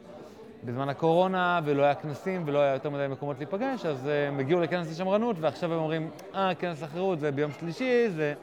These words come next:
בתל אביב, רוב השמרנים או הליברלים, אני חושב,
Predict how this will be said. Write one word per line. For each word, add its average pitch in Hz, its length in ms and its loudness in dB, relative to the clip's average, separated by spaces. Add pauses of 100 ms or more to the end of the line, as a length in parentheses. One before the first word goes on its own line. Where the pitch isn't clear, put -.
(1040)
בתל 151 240 2
אביב, 214 340 2
רוב 156 160 2
השמרנים 151 680 -2
או 131 120 0
הליברלים, 127 760 2
אני 120 100 -6
חושב, 151 340 -4